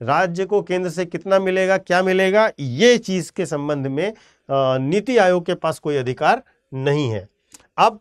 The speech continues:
संविधान और रिपोर्टिंग की बात करें, इससे पहले योजना आयोग राष्ट्रीय विकास परिषद को रिपोर्ट करता था, और राष्ट्रीय विकास परिषद में आपके सारे मुख्यमंत्री वगैरह होते थे और केंद्र के सभी मंत्री होते थे।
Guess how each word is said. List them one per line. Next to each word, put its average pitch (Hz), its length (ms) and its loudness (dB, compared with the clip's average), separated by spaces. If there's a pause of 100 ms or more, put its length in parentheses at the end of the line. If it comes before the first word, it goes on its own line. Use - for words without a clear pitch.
(160)
संविधान 151 540 -2
और 170 120 2
रिपोर्टिंग 160 480 -2
की 180 100 0
बात 175 200 2
करें, 175 300 -2 (240)
इससे 147 220 -4
पहले 156 360 0
योजना 156 280 0
आयोग 175 280 2
राष्ट्रीय 143 360 -2
विकास 143 280 -4
परिषद 139 400 -4
को 208 120 2
रिपोर्ट 190 360 0
करता 180 320 -2
था, 180 220 -2 (280)
और 139 120 0
राष्ट्रीय 147 360 -2
विकास 151 340 -4
परिषद 208 420 -2
में 151 280 -6 (320)
आपके 139 280 -2
सारे 160 260 -2
मुख्यमंत्री 143 600 -4
वगैरह 123 420 -4 (360)
होते 165 240 0
थे 123 140 -6
और 123 100 -2
केंद्र 131 280 -6
के 165 100 -6
सभी 147 260 -4
मंत्री 110 320 -6
होते 101 300 -14
थे। 98 200 -20